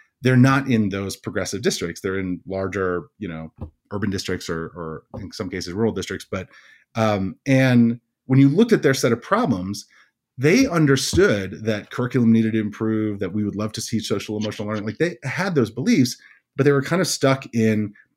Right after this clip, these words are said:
a lot of the operational complexity of, of their school. Like, every time, uh, in this specific case, what I saw is when someone from the outside said, "Why don't schools teach social emotional learning? Why can't they just do that?" You know, the way that a school principal or a superintendent receives that is,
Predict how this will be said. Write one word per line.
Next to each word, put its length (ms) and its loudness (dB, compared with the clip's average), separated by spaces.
a 80 0
lot 280 0
of 80 0
the 140 -2
operational 400 -2
complexity 540 -4
of, 260 -8
of 140 -8
their 120 -6
school. 420 -4
Like, 240 -14
every 220 0
time, 480 2
uh, 240 0
in 100 6
this 120 6
specific 460 0
case, 240 -2
what 100 -4
I 40 -4
saw 320 -6
is 380 -10
when 120 -2
someone 280 2
from 120 4
the 80 4
outside 540 -2
said, 320 -4
"Why 160 -2
don't 160 -4
schools 400 -2
teach 240 -6
social 320 0
emotional 400 -4
learning? 340 -16
Why 100 0
can't 180 -4
they 120 -2
just 180 -6
do 160 -2
that?" 240 -12
You 80 -4
know, 220 -4
the 100 2
way 240 2
that 240 -2
a 140 -6
school 560 -2
principal 400 0
or 200 0
a 60 -4
superintendent 640 -4
receives 540 -4
that 260 -8
is, 300 -4